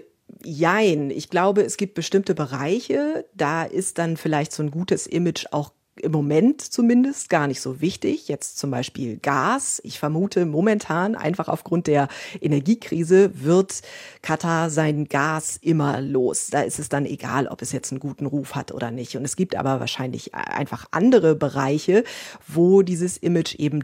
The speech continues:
doch extrem wichtig ist, weil es ja auch irgendwie immer darum geht, dass man den Nachbarländern militärisch unterlegen ist, dass man irgendwie auch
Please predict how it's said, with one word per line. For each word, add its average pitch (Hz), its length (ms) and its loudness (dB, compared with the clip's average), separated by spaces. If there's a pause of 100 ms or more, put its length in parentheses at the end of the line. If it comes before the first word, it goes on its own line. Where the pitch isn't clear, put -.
doch 208 280 2
extrem 143 760 -4
wichtig 139 400 -4
ist, 135 280 -6
weil 139 140 2
es 160 140 -2
ja 156 160 0
auch 120 240 -4
irgendwie 151 280 -4
immer 185 200 4
darum 175 280 2
geht, 180 220 2
dass 165 160 -2
man 147 160 0
den 143 140 0
Nachbarländern 190 920 2
militärisch 175 760 0
unterlegen 165 680 2
ist, 196 400 0
dass 147 180 -4
man 170 220 0
irgendwie 160 420 -4
auch 156 220 0